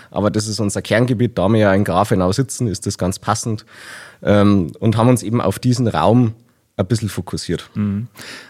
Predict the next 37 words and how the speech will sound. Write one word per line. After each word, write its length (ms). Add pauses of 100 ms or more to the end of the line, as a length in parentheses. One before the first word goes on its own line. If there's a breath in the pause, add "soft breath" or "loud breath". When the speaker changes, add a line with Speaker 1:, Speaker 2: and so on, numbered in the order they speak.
(220 loud breath)
Speaker 2:
Ich 120
hab 80
gesagt, 220
du 40
bist 260
Projektkoordinator 840
am 100
Campus 380
in, 160
in 180
Grafenau. 600
Was 720
genau 260
machst 240
du 60
da? 120
Was 160
ist 140
deine 240
Rolle 460 (640)
auch 160
in 80
dem 100
Projekt 320
Freintal? 560 (560)
Speaker 1:
Ja, 80
die 300
Rolle 240
ist 100
ein 80
bisschen 220
geteilt. 600
Also 520 (480)
das 140
Projektkoordinator, 920
das, 300
äh, 480